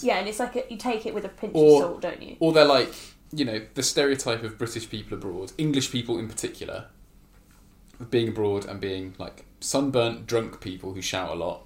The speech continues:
Speaker 1: It's either that or people who apologise a lot.
Speaker 2: Or people who apologise a lot. And neither are completely true,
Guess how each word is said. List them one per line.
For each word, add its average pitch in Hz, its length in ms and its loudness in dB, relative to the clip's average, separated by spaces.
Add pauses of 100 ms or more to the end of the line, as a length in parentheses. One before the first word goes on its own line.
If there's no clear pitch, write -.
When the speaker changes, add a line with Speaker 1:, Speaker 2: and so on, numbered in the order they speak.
(120)
Speaker 1:
It's 254 120 -4
either 254 220 2
that 226 220 0
or 202 120 -2
people 202 260 -8
who 196 80 -6
apologise 175 640 -6
a - 40 -12
lot. - 140 -12
Speaker 2:
Or 143 120 4
people 135 200 0
who 123 60 6
apologise 101 480 -2
a - 100 -14
lot. - 140 -12 (580)
And 139 120 0
neither 165 260 2
are 131 40 2
completely - 400 -8
true, - 420 -8